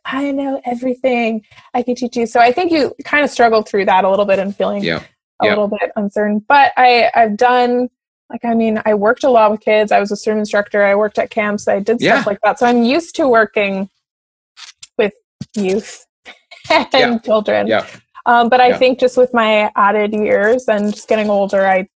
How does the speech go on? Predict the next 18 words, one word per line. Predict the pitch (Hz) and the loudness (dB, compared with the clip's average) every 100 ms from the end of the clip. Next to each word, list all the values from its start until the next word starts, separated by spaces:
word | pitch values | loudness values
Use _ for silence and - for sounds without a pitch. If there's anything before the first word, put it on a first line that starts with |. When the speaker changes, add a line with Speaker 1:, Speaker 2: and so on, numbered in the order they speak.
| - | -8
Speaker 1:
uh, | 208 190 - | -4 -4 -4
it's | - - | -10 -4
definitely | 214 202 202 | -4 -2 -4
helpful. | 175 - | -4 -2
And | 220 226 | -2 0
working | 254 247 214 | -2 -2 -4
with | 202 | -4
the | 214 | -6
youth | 202 - | -8 -8
committee | 202 190 185 | -8 -6 -8
is | - | -10
fantastic. | 202 196 - - - - - | -12 -12 -14 -12 -10 -10 -4
There's | 202 208 | -4 -4
a, | 196 | -6
it's | 240 226 | -2 -2
a | |
great | 208 202 - | 0 0 -2
team | - 202 185 180 | -6 -8 -6 -8